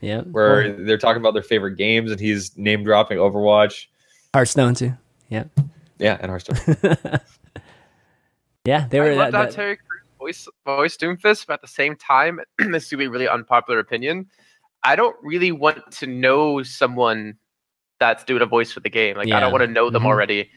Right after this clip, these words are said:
Speaker 3: and then hear him in game as well at the same time. I mean, he would do an amazing job, don't get me wrong. I would love it. But there's just a part of me that's just kinda like, this, uh,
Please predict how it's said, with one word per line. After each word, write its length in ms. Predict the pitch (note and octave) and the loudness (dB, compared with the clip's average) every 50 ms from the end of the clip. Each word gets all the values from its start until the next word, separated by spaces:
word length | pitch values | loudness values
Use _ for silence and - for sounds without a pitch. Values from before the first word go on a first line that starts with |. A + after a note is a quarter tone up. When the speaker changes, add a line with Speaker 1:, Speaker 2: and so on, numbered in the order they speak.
| _ _ _ _ - | _ _ _ _ -4
Speaker 3:
and 100 | - C3+ | -2 -2
then 80 | C3+ | -2
hear 220 | B2+ A#2+ C3+ C3+ B2+ | -2 0 0 0 2
him 80 | B2+ B2 | 2 0
in 100 | A#2+ A2 | 0 2
game 200 | A#2 A#2 A2+ G#2+ | 0 0 0 0
as 120 | G#2 - | -4 -2
well 120 | G#2+ G#2+ G#2 | 0 0 0
at 80 | G2+ | 0
the 60 | A#2 | -2
same 240 | A#2 - G#2+ G2+ G2 | -4 -4 -4 -4 -2
time. 280 | - A2 G2+ G2 F#2 F#2+ - | -2 0 0 0 0 0 -2
I 60 | C3 | 0
mean, 160 | D3 D#3+ D#3 - - | 0 0 -2 0 0
he 180 | F3 D#3 D#3 G#3 | 0 0 2 2
would 120 | A#3 A3 | 0 2
do 160 | D#3+ D#3+ D3 C3 | 2 2 2 2
an 80 | A#2+ A#2 | 2 2
amazing 380 | A#2 B2+ C#3+ D3+ - B2 G#2+ | 2 2 0 0 0 -4 -2
job, 240 | - C3 B2 A2+ G#2+ | 0 2 2 2 2
don't 140 | A2+ A#2 - | 0 -2 -2
get 100 | A#2+ - | -6 -4
me 60 | - | 0
wrong. 240 | A2 A2+ G#2+ G#2+ G#2 | 2 2 2 2 2
I 40 | A2 | 2
would 140 | A#2+ G#2 A#2+ | 0 2 2
love 180 | B2+ C#3+ C3 | 0 0 0
it. 140 | A#2 G#2+ - - _ _ _ _ _ _ _ _ | 0 -4 -4 -6 _ _ _ _ _ _ _ _
But 160 | - A#2+ A2+ - | -2 -2 -2 -2
there's 140 | C3 B2+ | -4 -6
just 140 | C3 C3+ - | -6 -8 -10
a 40 | D3 | -12
part 240 | - - D3+ C#3 C#3 | -4 -2 0 0 0
of 40 | C3 | 0
me 60 | B2+ | -2
that's 80 | A#2 | -6
just 140 | - B2 - | -6 -12 -10
kinda 160 | - C#3 B2 | -4 -2 0
like, 300 | A#2+ A#2 A2+ A2+ A2+ - | 2 2 2 2 0 -4
this, 240 | - D#3 - - - | -10 -12 -12 -12 -12
uh, 260 | - - - B3 A3+ | -8 -4 -4 -4 -4